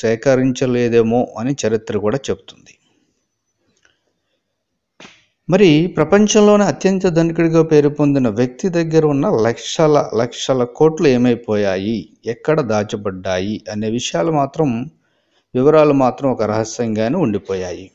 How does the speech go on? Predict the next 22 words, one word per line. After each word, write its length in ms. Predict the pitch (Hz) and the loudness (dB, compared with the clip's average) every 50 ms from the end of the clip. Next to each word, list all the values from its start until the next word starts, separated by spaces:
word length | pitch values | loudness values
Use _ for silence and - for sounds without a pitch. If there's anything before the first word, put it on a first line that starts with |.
| _ _ _ _ _ _ _ _ _ _ _ _ _ - | _ _ _ _ _ _ _ _ _ _ _ _ _ -2
మరి 120 | 143 151 151 131 131 | 0 0 2 0 0
ఇతడి 240 | 127 135 139 135 131 127 | 0 0 0 2 2 2
వద్దనున్న 420 | 127 131 147 170 190 196 185 185 156 131 | 2 2 0 -2 -2 -2 0 0 0 -2
విశేషమైన 640 | 127 - - 156 165 160 165 - 156 160 160 156 156 131 110 | -2 -2 0 0 0 0 -2 -2 -2 -2 0 0 0 0 0
వజ్ర 260 | 110 117 120 147 143 127 110 | 0 0 0 2 2 4 4
వైడూర్యాలలో 800 | 113 113 120 127 127 123 120 117 113 110 104 107 107 123 170 254 277 _ _ _ _ _ _ _ _ _ _ _ - | 2 2 2 2 0 2 2 0 0 0 0 -2 -2 -2 -2 -4 -4 _ _ _ _ _ _ _ _ _ _ _ -16
జాగర్ 520 | 104 104 - 113 113 127 135 143 151 139 127 123 | -10 -4 -2 2 2 2 2 2 0 0 0 0
డైమండ్ 380 | 117 117 113 113 113 113 113 107 - 113 | 0 0 0 -2 -2 -4 -4 -4 -4 -2
కూడా 160 | 117 143 208 254 254 - _ _ _ _ _ _ _ _ - 110 110 | -2 -2 -2 -2 -6 -10 _ _ _ _ _ _ _ _ -10 -6 -4
ఉన్నది 360 | 107 110 104 101 98 117 139 156 139 | -4 -2 -2 -2 -2 -2 -2 -2 -2
అంటున్నారు. 500 | 110 95 110 98 101 92 90 90 - - _ _ _ _ _ _ _ _ _ _ _ _ _ _ _ _ _ _ _ _ _ _ _ _ _ _ _ _ _ - | -4 -6 -8 -8 -6 -6 -8 -8 -10 -14 _ _ _ _ _ _ _ _ _ _ _ _ _ _ _ _ _ _ _ _ _ _ _ _ _ _ _ _ _ 0
మరి 160 | 139 139 139 131 | 2 2 4 4
దీని 160 | 143 143 139 131 131 | 4 4 4 4 4
విలువ 240 | 135 160 190 214 190 160 139 135 127 110 107 | 4 4 4 4 4 4 4 4 4 2 0
ఒక్కటే 320 | 107 - - 160 175 180 180 160 | 0 -2 -6 -2 0 0 2 4
వేల 180 | 139 127 127 123 120 - | 4 4 4 4 2 0
కోట్లు 260 | 131 135 143 - 135 131 | 0 -2 0 0 -2 -2
ఉంటుందని 400 | 120 120 135 127 127 143 170 190 127 | -2 -2 -2 0 0 0 0 -2 -4
అంచనా. 300 | 98 90 - 90 85 76 - _ _ _ _ _ _ _ _ _ _ _ _ _ _ _ _ - | -4 -4 -6 -8 -8 -10 -16 _ _ _ _ _ _ _ _ _ _ _ _ _ _ _ _ -2
పంతొమ్మిది 340 | 123 120 139 156 196 208 220 | 0 0 2 2 0 0 0
వందల 160 | 214 202 175 156 | 0 2 2 2
నలభైలో 420 | 147 156 165 185 196 180 170 147 | 4 4 4 4 4 4 4 4